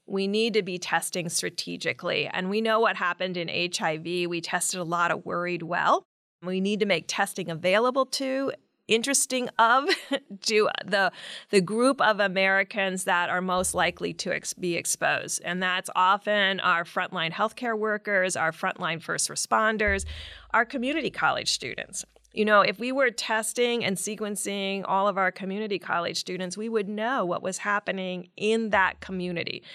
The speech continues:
because they're of the community and they're also available because they're coming to class at their schools. So, I mean, looking for those intersections of access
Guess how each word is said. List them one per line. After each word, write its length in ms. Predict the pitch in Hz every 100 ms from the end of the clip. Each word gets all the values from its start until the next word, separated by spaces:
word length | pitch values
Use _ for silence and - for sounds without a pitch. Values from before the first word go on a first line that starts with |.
| -
because 320 | 185 214 196
they're 240 | 190 180 -
of 220 | 208 247
the 80 | 277
community 800 | 302 320 285 285 285 277 285 277 - - -
and 220 | 202 196
they're 180 | - 190
also 400 | 202 208 214 190
available 760 | 180 170 214 233 220 165 175 180
because 320 | 180 208 170
they're 100 | 165
coming 340 | - 180 175
to 120 | 175
class 460 | - 170 156 151 -
at 120 | 151 -
their 120 | 165
schools. 520 | - - 175 - 165
So, 220 | - 214
I 100 | 220
mean, 240 | 226 220 240
looking 320 | 285 311 285
for 400 | - 226 214 208
those 260 | 185 180
intersections 1120 | - 202 202 196 - 185 165 - 185 170 170 -
of 160 | 160 - -
access 760 | 196 240 - 143 117 185 -